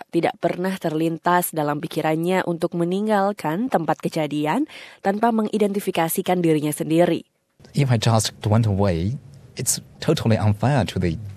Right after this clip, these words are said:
Speaker 2: other party. Yeah, that's totally unfair.
Speaker 1: Bukan hanya tidak adil, tapi hal tersebut juga akan merupakan tindak pidana hukum Australia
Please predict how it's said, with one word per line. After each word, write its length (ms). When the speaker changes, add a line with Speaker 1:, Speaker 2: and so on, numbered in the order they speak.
Speaker 2:
other 220
party. 420
Yeah, 240
that's 160
totally 360
unfair. 360
Speaker 1:
Bukan 320
hanya 240
tidak 200
adil, 440
tapi 640
hal 240
tersebut 400
juga 320
akan 160
merupakan 560
tindak 400
pidana 640
hukum 320
Australia 800